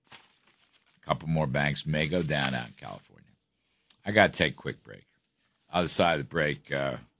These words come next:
I'm gonna talk about fi-, five trillion dollars in taxes. And at the half hour, we have the great Senator Kevin Cramer from North Dakota. By the way, one wonderful thing happened this week. Uh, Kevin McCarthy, the Speaker of House,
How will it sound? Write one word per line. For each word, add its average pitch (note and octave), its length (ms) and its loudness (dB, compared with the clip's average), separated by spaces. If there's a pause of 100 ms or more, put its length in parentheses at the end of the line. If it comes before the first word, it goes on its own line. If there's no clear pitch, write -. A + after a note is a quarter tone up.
I'm E2 100 -10
gonna - 140 -4
talk C#2+ 300 0
about - 220 -8 (420)
fi-, C#3 160 4 (180)
five C#3+ 300 6
trillion F#2 400 2
dollars D2 340 -2
in C2+ 60 -14
taxes. B1 520 -10 (460)
And E2+ 300 -4
at D2 100 -12
the F#2+ 100 -2
half G2+ 280 4
hour, G2+ 280 8
we F2+ 180 0
have F2+ 160 2
the D#2+ 60 -6
great F2 300 0
Senator E2+ 440 -2
Kevin D2+ 340 -2
Cramer E2 340 -2
from D2 160 -8
North D2+ 240 -2
Dakota. E2+ 440 0 (340)
By B2+ 160 6
the A2 80 8
way, G2 120 6
one A#2 380 4
wonderful B2 480 4
thing D#2 240 -8
happened D2+ 380 -6
this - 180 -12
week. A#1+ 220 -14 (520)
Uh, C#2 360 -6
Kevin G2 320 2
McCarthy, E2 480 0
the D2 140 -8
Speaker D2 420 -6
of C#2 100 -4
House, C2+ 400 -6